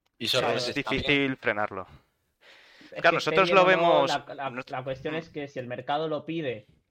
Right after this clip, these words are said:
Speaker 2: y existe una libertad del individuo para, si la gente lo pide, hacerlo, si no lo hace Elon Musk ahora, lo hará otra persona en cinco años.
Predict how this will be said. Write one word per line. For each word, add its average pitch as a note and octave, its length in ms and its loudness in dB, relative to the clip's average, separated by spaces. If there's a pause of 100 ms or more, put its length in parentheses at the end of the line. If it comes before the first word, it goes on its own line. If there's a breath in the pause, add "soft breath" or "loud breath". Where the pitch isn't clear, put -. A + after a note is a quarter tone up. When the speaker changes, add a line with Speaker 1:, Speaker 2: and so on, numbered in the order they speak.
(260)
Speaker 2:
y - 160 -12
existe - 360 -12
una C#3 420 -4
libertad C3+ 460 -4
del C3+ 140 -8
individuo C3 480 -8
para, G#2+ 360 -10
si - 280 -20 (100)
la A2 140 -10
gente C3 220 -10
lo C3 160 -4
pide, C3+ 360 -8
hacerlo, C#3+ 720 -8 (460)
si - 160 -12
no C#3+ 80 -2
lo E3+ 60 2
hace E3+ 160 0
Elon D3 200 0
Musk D3 300 -6
ahora, D3+ 540 -2
lo B2 100 -8
hará C3 140 0
otra C#3+ 220 -4
persona C3 320 -8
en B2+ 100 -12
cinco A#2+ 320 -6
años. G#2 240 -6